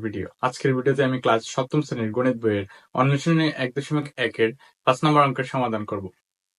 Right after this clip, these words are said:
পাঁচ নম্বর অঙ্কে বলা হয়েছে, চার হাজার ছয়শো ঊনচল্লিশকে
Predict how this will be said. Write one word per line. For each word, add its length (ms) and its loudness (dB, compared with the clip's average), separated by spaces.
পাঁচ 180 8
নম্বর 220 8
অঙ্কে 200 6
বলা 180 8
হয়েছে, 220 4
চার 180 10
হাজার 240 10
ছয়শো 340 4
ঊনচল্লিশকে 600 2